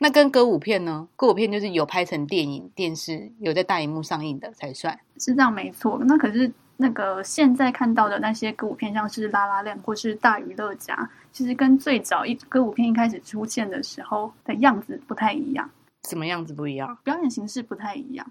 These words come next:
Speaker 1: 什么叫形式不一样？
Speaker 2: 就是说，呃，像最早之前的歌舞片，它是在那个有声片出来之后，大概是一九二七年之后发展出来的。那它可能就是比较像是一些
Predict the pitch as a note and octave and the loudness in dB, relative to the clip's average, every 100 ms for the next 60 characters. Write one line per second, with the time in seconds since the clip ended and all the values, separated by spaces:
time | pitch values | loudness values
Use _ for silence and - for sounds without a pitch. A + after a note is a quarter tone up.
0 | _ - D#3+ G#3 G3+ C#3 C#3+ E3 D#3 D3 | _ -8 -2 -2 -2 -6 -6 -6 -6 -6
1 | A2 - - _ - F4 F4 D#4+ D#4 D4 | -6 -10 -16 _ -2 2 2 4 6 4
2 | - G#3+ G#3 G#3 D#4 C#4 C4+ C#4 G#3 F3 | 0 -2 -2 2 6 6 6 2 0 -2
3 | A3+ A3+ F#3 F3 F3 F3+ G#3+ G#3+ G#3+ A#3+ | -2 -2 -2 -4 -2 -2 -4 -4 0 2
4 | A#3+ A#3 A3 G#3+ G#3 - G3+ - - G3 | 2 2 2 0 -4 -2 -4 -4 -4 -4
5 | G3 G3+ - A3+ - - C4+ - B3+ A3 | -4 -6 0 0 0 -6 -12 2 4 4
6 | F#3 G3 G3+ G3+ A3 G#3 A3 G#3+ - A3 | 2 -4 -4 -2 -2 -2 -4 -4 -4 -8
7 | A3 F#3+ - G3+ - G#3 F3+ F3+ F#3 G3+ | -6 -8 -4 -4 -4 -4 -6 -8 -6 -4
8 | F#3+ - G3 F#3+ F3+ - - _ - G3 | -4 0 0 0 -6 -8 -12 _ -8 -8
9 | - - - - A#3+ A#3+ B3 - C4 C4 | -6 -12 -14 -4 -2 0 -4 -2 -2 -2
10 | G#3+ F3+ F3+ G#3 A3+ G#3+ - - A3+ A3+ | -4 -6 -8 -6 -4 -4 -8 -6 0 2
11 | A#3 G#3+ A3 G#3 G#3 G3+ G3 | 2 0 -4 -6 -8 -10 -12